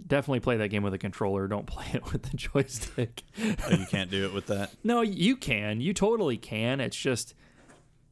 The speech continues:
Speaker 1: I don't know. It's not meant for that. It doesn't, like, 'cause, like, the throw is, like, so long on the joystick, and sometimes, like, when you're in the air and need to switch direction, it's so much easier just to th-,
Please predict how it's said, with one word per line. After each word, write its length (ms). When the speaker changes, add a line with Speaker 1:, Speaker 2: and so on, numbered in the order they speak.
Speaker 1:
I 160
don't 120
know. 180
It's 140
not 200
meant 260
for 140
that. 260
It 80
doesn't, 340
like, 200
'cause, 180
like, 180
the 100
throw 440
is, 140
like, 160
so 240
long 300
on 100
the 80
joystick, 560
and 120
sometimes, 520
like, 180
when 140
you're 120
in 120
the 120
air 260
and 100
need 140
to 60
switch 300
direction, 480
it's 140
so 120
much 200
easier 240
just 140
to 80
th-, 100